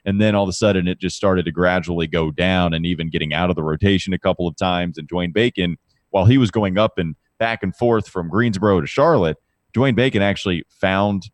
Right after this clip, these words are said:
his role with the Charlotte Hornets the last month, and we can remember some of the big moments that he had. Dwayne Bacon is probably gonna start for this team. I would imagine it would be him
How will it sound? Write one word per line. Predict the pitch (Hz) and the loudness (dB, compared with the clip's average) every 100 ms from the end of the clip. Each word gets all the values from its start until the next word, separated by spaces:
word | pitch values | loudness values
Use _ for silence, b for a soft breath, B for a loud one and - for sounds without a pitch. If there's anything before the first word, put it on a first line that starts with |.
| _ 90 | _ 0
his | 107 87 | 0 2
role | 85 117 107 98 | 2 2 2 2
with | 95 | 0
the | |
Charlotte | 90 107 98 | 2 2 4
Hornets | 98 98 - | 2 0 -2
the | |
last | 90 104 92 | 0 0 -2
month, | 85 120 101 98 - - | 0 2 2 -2 -8 -4
and | 92 90 | -2 2
we | 95 | 0
can | - 95 | 2 2
remember | 92 95 95 92 | 2 2 0 -2
some | - 98 | -2 -2
of | |
the | 90 | 0
big | 98 98 | -2 0
moments | 90 120 160 - | 0 2 0 0
that | 80 | 0
he | |
had. | 78 82 78 | 2 0 2
Dwayne | 123 185 | -2 0
Bacon | 135 - 98 82 b b | 0 2 0 -2 b b
is | 120 | -6
probably | - 120 95 | 0 2 2
gonna | 82 | -2
start | - 78 65 - | -4 -4 -4 -8
for | |
this | 69 - | -14 -12
team. | 76 67 | -10 -2
I | 92 | 0
would | 101 | 2
imagine | 95 98 87 87 | 2 2 2 -2
it | 85 | -4
would | 82 | -4
be | 80 | -4
him | 80 78 73 | -2 -4 -6